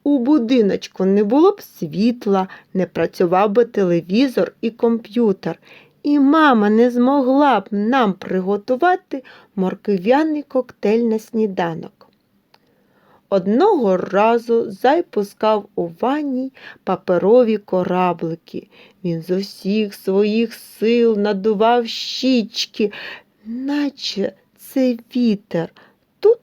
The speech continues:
зайчику в голову прийшла одна ідея. «Включу-ка я вентилятор. Оце вітер вийде справжній!» Зай збігав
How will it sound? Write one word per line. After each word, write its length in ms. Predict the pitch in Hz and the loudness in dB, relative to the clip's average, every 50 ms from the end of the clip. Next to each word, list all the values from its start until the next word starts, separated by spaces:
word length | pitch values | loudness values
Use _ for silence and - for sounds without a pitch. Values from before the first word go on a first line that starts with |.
| - | -4
зайчику 800 | - 254 220 226 269 294 311 302 - - 226 - 233 214 202 196 | -8 -4 0 0 2 2 0 -2 -6 -12 -6 -2 -2 0 0 0
в 20 | |
голову 380 | 190 220 254 285 269 247 226 208 | 0 0 0 2 2 0 -2 -2
прийшла 520 | 202 - 202 190 185 - - 208 202 - - | -4 -6 -6 -6 -6 -4 -4 -2 -2 -2 -4
одна 380 | - 185 175 190 185 185 180 185 - | -6 -8 -6 -4 -4 -4 -6 -8 -10
ідея. 600 | - 180 - _ - 175 165 156 156 156 180 - _ _ _ _ _ _ _ - - _ _ - - - - - _ _ | -12 -14 -12 _ -8 -6 -6 -6 -8 -12 -16 -18 _ _ _ _ _ _ _ -20 -20 _ _ -20 -20 -20 -20 -20 _ _
«Включу-ка 1000 | - - 165 170 160 165 _ _ - - - 349 403 427 - - - 320 311 320 - _ | -16 -10 -8 -8 -8 -10 _ _ -6 0 4 4 4 4 2 -2 -2 -2 -2 -2 -6 _
я 460 | - 196 180 180 196 208 208 226 - - _ _ _ | -12 -12 -6 0 2 2 2 2 0 -4 _ _ _
вентилятор. 1160 | - 180 196 202 202 202 _ - 220 214 202 196 196 175 175 170 165 _ - - 170 - - _ _ _ _ _ _ _ _ _ _ _ _ _ _ _ _ _ _ _ | -6 -4 -4 -2 -4 -4 _ -2 -2 0 0 0 0 0 -2 -4 -6 _ -12 -12 -12 -12 -12 _ _ _ _ _ _ _ _ _ _ _ _ _ _ _ _ _ _ _
Оце 800 | - 220 226 233 233 - - - - - 415 427 415 403 370 330 | -2 0 0 0 -2 -6 -18 -6 0 4 6 6 6 6 6 4
вітер 1120 | 254 220 202 190 202 220 285 311 311 302 294 277 240 202 - _ - 233 220 208 202 196 196 _ _ _ _ _ - | 2 -2 -8 -10 -6 -2 0 2 4 4 4 2 0 -2 -6 _ 0 2 4 4 2 0 -4 _ _ _ _ _ -20
вийде 840 | 180 156 - - 226 233 220 202 190 180 156 151 151 180 170 165 165 - - _ _ | -20 -8 -2 0 2 2 2 2 0 0 -2 -2 0 0 0 0 -2 -8 -18 _ _
справжній!» 1300 | _ _ - - _ - - - - - 185 226 247 240 202 190 180 175 - - - 180 175 170 175 202 _ _ _ _ _ | _ _ -20 -20 _ -8 -6 -6 -4 -2 0 2 2 2 2 0 -4 -6 -10 -12 -10 -8 -8 -8 -10 -12 _ _ _ _ _
Зай 400 | 240 214 226 - 349 381 392 302 | -16 -8 -2 0 0 0 0 -2
збігав 580 | 208 185 180 160 185 240 262 233 190 180 170 | -2 -6 -8 -8 -6 -4 -4 -2 -2 -4 -6